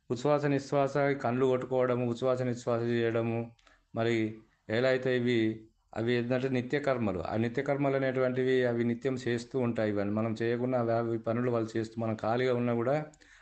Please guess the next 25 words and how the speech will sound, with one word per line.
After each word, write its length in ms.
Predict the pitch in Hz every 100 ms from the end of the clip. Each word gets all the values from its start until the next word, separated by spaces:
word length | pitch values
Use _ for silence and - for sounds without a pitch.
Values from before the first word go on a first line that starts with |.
| _
ఆ 80 | 98
నిత్య 300 | 107 113 135
కర్మలు 340 | 135 127 123 120
అనేటువంటివి 640 | 117 113 110 107 110 110 104
జరుగుతాయి, 520 | 104 107 107 107 95 92
కళ్ళు 260 | 104 110
కొట్టుకునే 400 | 110 110 - 120
ఉంటాయి. 460 | 110 107 107 101 98 101 - _ _ _ _
మరి 240 | 107 107 104 104 104 - _ _
ముఖపక్షాలన 680 | 110 - 113 113 117 110 110
కానీ 280 | 104 104 104
ఇవన్నీ 380 | 104 107 117 131 110 107 - _ _ -
మరి 100 | 104
ఇవన్నీ 260 | 104 107 117
మనం 220 | 113 110
చేసుకుంటున్నాము 720 | 104 110 110 120 120 120 113 113
అంటే 180 | 110 123
అవి 120 | 120
నిత్య 280 | 110 - 123
కర్మలు. 460 | 117 110 110 107 101 104 - _ _ _
మరి 160 | 104 101
వాళ్ళ, 260 | 104 107 107 107
వాటి 280 | 110 113
వలన 260 | 113 113 123
మనకు 380 | 123 117 113